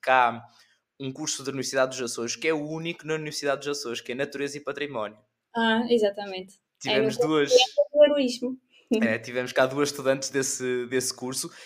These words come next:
Speaker 1: e é a malta que vota. Só que houve muita malta, pessoalmente do curso, a votar para ele vir na
Speaker 2: Uhum.
Speaker 1: altura. Então, eh, então o curso, o curso veio, foi, foi um excelente episódio. Eu passei, foi bué, foi, eu lembro perfeitamente, foi dos episódios mais divertidos que eu,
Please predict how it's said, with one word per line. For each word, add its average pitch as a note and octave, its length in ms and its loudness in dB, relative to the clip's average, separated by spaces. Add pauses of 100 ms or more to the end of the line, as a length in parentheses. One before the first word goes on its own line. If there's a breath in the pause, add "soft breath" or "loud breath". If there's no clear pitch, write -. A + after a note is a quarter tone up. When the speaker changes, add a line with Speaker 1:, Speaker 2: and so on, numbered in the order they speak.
Speaker 1:
e D#3 80 4
é D#3 40 6
a D3 40 4
malta D#3+ 240 2
que - 100 -8
vota. C3+ 440 0
Só A#2 160 -8
que B2+ 100 -6
houve B2 160 -10
muita F3 320 2
malta, F#3 320 6
pessoalmente F#3 340 0
do E3+ 120 -8
curso, F#3 260 -2
a F3 40 6
votar D#3+ 380 6
para E3 120 -2
ele D#3 180 2
vir F3 380 0 (280 loud breath)
na C4 220 10
Speaker 2:
Uhum. C4+ 60 12
Speaker 1:
altura. C#4+ 480 4 (320 loud breath)
Então, E3+ 480 4
eh, D#3+ 320 0
então D3+ 460 -2
o D3 40 -8
curso, D3 440 -6
o C#3+ 60 -8
curso C#3+ 320 -12
veio, C3+ 240 2
foi, C3 180 0
foi B2 80 -14
um B2+ 40 -12
excelente C3+ 240 -6
episódio. A#2+ 400 -6
Eu B2 40 -6
passei, C#3+ 420 -6 (240 soft breath)
foi F3 180 -2 (100)
bué, D#3 360 -2
foi, - 180 -12
eu F3+ 100 0
lembro E3+ 200 -6
perfeitamente, D#3 480 -12
foi D3+ 100 -10 (480)
dos D3 160 -14
episódios C#3+ 380 -6
mais C#3+ 180 0
divertidos B2+ 560 -6
que - 80 -10
eu, - 60 -6